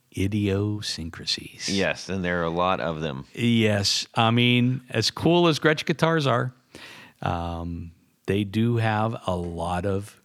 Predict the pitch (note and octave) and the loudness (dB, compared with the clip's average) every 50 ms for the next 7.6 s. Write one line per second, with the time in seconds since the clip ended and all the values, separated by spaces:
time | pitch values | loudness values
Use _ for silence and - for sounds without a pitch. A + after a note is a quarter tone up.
0 | _ _ - - - A3 B3 C4 G#3+ C#3 A#2 G2+ F2 E2+ - - - - G2 - | _ _ -2 -2 0 2 0 0 0 -2 -2 -4 -4 -4 -4 -6 -4 -6 -6 -8
1 | E2 D#2 D2 - _ _ _ _ _ _ _ - - - _ _ _ _ _ _ | -8 -12 -14 -16 _ _ _ _ _ _ _ -20 -20 -20 _ _ _ _ _ _
2 | _ - - _ - G2 F#2+ F#2 F#2 F#2 F#2 - - - G#2 G2+ G2+ G#2 G#2 - | _ -20 -14 _ -4 -2 0 0 0 -2 -4 -2 0 0 2 2 2 0 -2 -6
3 | _ _ _ - - - - - - - - - - - - _ _ - - - | _ _ _ -20 -20 -18 -14 -12 -10 -10 -10 -10 -12 -16 -20 _ _ -2 2 4
4 | G#3+ G#3 - - F3+ D#3+ C3+ B2+ F#2+ - - A#2+ G#2+ A#2+ A2+ G2 F#2+ G2 A2+ C3 | 4 4 4 4 4 4 4 2 0 0 0 0 0 0 0 0 0 0 0 0
5 | - A2+ G#2 G2 B2 C3 - - - - _ _ _ _ - - - F2+ F2 E2 | 0 0 0 0 0 -2 -6 -10 -20 -20 _ _ _ _ -12 -6 -4 -2 -2 -2
6 | D#2+ E2 D#2+ E2 E2 E2+ F#2 - _ _ _ _ _ _ _ - G3 D#3 C#3+ E3 | -2 -6 -8 -10 -10 -12 -14 -18 _ _ _ _ _ _ _ 2 2 4 2 -2
7 | - _ _ _ _ - C#3+ C#3 C3 A#2 A2+ A#2+ | -4 _ _ _ _ 2 4 4 6 4 4 0